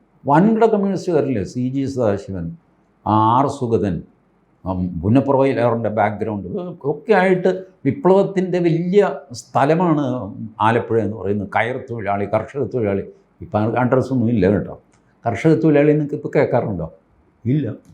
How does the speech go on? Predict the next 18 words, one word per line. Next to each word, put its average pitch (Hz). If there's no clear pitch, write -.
തൊഴിലാളി 175
എന്നുള്ള 196
വാക്ക് 175
നിങ്ങൾ 175
കേട്ടിട്ടുണ്ടോ 151
പിണറായി 117
വിജയൻ്റെ 117
വായിൽ 110
നിന്ന്? 104
ചാ, 131
അതൊക്കെ 127
പോയി. 190
ഇപ്പം 107
ഈ 160
വലിയ 147
ഉദ്യോഗസ്ഥന്മാർ, 143
വൻകിടക്കാരൊക്കെയാണ്, 131
ആ, 123